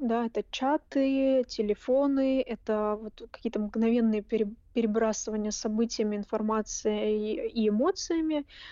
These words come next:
которые тоже по-хорошему отнимают очень много времени, и я всегда двумя руками за то, что удалять там все эти двадцать чатиков, хотя бы оставлять один-два, и то не спамить постоянно, да, не быть в этом информационном поле, потому что оно тоже очень выматывает. Ты постоянно в фокусе,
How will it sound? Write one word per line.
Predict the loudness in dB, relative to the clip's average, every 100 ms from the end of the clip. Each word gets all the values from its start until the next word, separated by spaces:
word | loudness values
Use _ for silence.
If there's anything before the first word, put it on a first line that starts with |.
| -8
которые | -6 0 0
тоже | 2 2 2
по-хорошему | -2 -4 0 0 0 0 0
отнимают | 0 0 2 0 -2 -12 -8 0
очень | 4 4 0 -4 -4
много | -2 0 0
времени, | 2 2 0 -4 -4
и | -2 -4 -2
я | -2 -2
всегда | -4 -4 -2 -2 -2
двумя | 2 4 4
руками | 2 0 0
за | 0
то, | -2
что | -4 -8 -20 -20 -6
удалять | -2 0 2 2 0 -6
там | -8 -8 -10
все | -6 -4
эти | -2
двадцать | -2 -2 -4 -8 -8 -6
чатиков, | -2 0 0 -2 -4 -4
хотя | -10 -6 -2 -2
бы | -4 -6
оставлять | -10 -6 -2 0 0
один-два, | -2 0 0 0 -2 -2 -2 -4 -4
и | -6
то | 0 2 4 2 4
не | 2
спамить | 2 -2 0 0 0
постоянно, | -6 -6 -4 0 0 0 -2
да, | -2 0
не | 0
быть | 0 -4 -2
в |
этом | -4 -2
информационном | -4 -4 -6 -6 -2 0 0 0
поле, | 2 2
потому | 2 -2
что | -2 -2
оно | 0
тоже | 0 2 2
очень | 0 -2 -4
выматывает. | 0 2 4 2 -2 -4 -4 -8
Ты | -10
постоянно | -8 0 2 2
в | 0 -10 -4
фокусе, | -2 0 -2 -2 -6